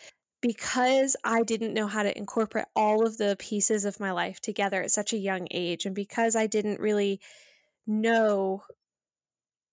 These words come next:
what it looked like to, to really be of the Lord and be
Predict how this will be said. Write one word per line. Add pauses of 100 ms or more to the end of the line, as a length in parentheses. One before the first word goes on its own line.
(120)
what
it
looked
like (280)
to, (880)
to
really (120)
be (840)
of
the
Lord
and
be